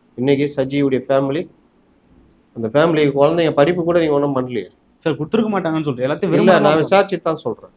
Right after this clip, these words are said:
Speaker 2: ம்.
Speaker 1: நான் அவன் வாய் புளித்ததோ, மாங்காய் புளித்ததுன்னு சொல்லல.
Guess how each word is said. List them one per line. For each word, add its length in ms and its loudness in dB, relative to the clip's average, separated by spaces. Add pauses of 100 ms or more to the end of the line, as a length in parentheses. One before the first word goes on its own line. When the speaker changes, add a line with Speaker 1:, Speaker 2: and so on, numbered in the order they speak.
Speaker 2:
ம். 220 0
Speaker 1:
நான் 200 0
அவன் 320 4
வாய் 320 2
புளித்ததோ, 480 4
மாங்காய் 400 2
புளித்ததுன்னு 500 -4
சொல்லல. 300 -4